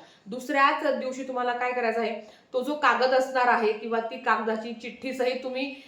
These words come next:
एका मोकळ्या जागी तुम्ही टाकून देऊ शकता. मोकळ्या जागी म्हणजे समजा घराच्या बाहेर तुम्ही ते टाकून देऊ शकता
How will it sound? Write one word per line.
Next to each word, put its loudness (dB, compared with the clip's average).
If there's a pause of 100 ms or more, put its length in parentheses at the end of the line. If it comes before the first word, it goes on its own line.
एका 4
मोकळ्या 4
जागी 0
तुम्ही -6
टाकून 0 (100)
देऊ 4
शकता. -4
मोकळ्या 0
जागी 0
म्हणजे 0 (500)
समजा -2
घराच्या 2
बाहेर 4
तुम्ही -2
ते 2
टाकून 0 (120)
देऊ 2
शकता -4